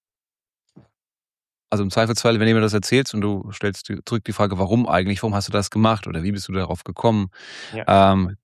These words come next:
Speaker 1: das führt auch zu einem großen Aha-Moment, denn viele Leute sind überhaupt nicht drauf vorbereitet. Und gleichzeitig, nachdem sie sich kurz mal gesammelt haben, ähm, ist die Antwort sehr erstaunlich tiefgründig.
Speaker 2: Das ist,
Speaker 1: Und
Speaker 2: äh,
Speaker 1: Neugierde.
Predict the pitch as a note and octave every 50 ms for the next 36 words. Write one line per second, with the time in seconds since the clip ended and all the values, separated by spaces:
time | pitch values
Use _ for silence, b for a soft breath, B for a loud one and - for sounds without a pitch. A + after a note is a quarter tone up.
0 | _ _ - A2+ G2+ G#2+ G#2+ - - A2 - - - A#2+ A#2+ B2+ - - - -
1 | - _ _ _ _ _ _ _ _ _ _ _ _ _ _ _ _ - G#2+ C3
2 | C#3+ C3 - C#3+ B2+ A#2+ G#2 A#2+ B2+ C3 - C3 A#2 A2 A#2 C3 - - - B2+
3 | A#2 G#2+ G#2+ A2 C3+ C#3+ - A#2 G#2 - - A#2 A#2 A2 G#2 G#2+ G#2+ G#2+ A2 A2
4 | - - A2 - - G#2+ - - G#2+ F#2 F#2 E2 E2+ E2+ F2+ F2 C2+ - - b
5 | b b b b b b - G#2 F#2+ G#2 G2+ A2 A2+ - - - A#2 G#2+ G#2+ -
6 | G#2+ G2 - - - _ _ _ _ _ _ _ _ _ _ _ _ _ _ _
7 | - - A#2 C#3+ E3+ F#3 E3 C#3 - F3+ D#3+ - D3+ C#3 A#2+ G#2+ B2 A#2+ A2+ G2+
8 | - F#2+ F2 F2+ A#2+ D3+ E3 - b b b b b b b b b b - -
9 | G#2+ G#2 G#2 - - A2+ - - - - - A2+ C3 B2+ A#2 B2 A2+ - - -
10 | - - - B2 A#2+ A#2+ - - - _ _ - A#2 A2 - - - - - A#2
11 | G#2+ A2+ A2+ A2+ A2 G#2+ G#2 - - - - A#2+ A2 - - - - G2 E2+ D2+
12 | C#2+ D#2 - - - _ _ _ _ _ _ _ _ _ _ _ _ _ _ _
13 | _ _ _ _ _ _ _ - - C3 B2 - - C#3+ C3 - - - C3+ C3
14 | B2+ C3 B2+ B2+ B2+ C3 C3 B2+ - F2+